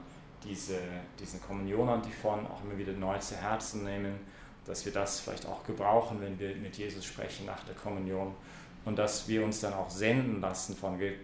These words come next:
dem Gekreuzigten, dass wir uns anhauchen lassen, erstmal nochmal neu von diesem Herrn,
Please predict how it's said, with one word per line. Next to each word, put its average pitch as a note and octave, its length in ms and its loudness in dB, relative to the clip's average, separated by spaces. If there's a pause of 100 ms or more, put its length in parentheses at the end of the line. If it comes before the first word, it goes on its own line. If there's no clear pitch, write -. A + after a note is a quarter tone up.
(140)
dem G2 160 -2
Gekreuzigten, F#2+ 640 -4
dass F#2 160 -4
wir F#2+ 60 -4
uns F#2 160 -6
anhauchen C3+ 560 6
lassen, A#2+ 280 6
erstmal - 360 0
nochmal F#2 280 -2
neu A2 300 8 (480)
von G2+ 220 0
diesem F#2+ 240 -2
Herrn, F2+ 440 0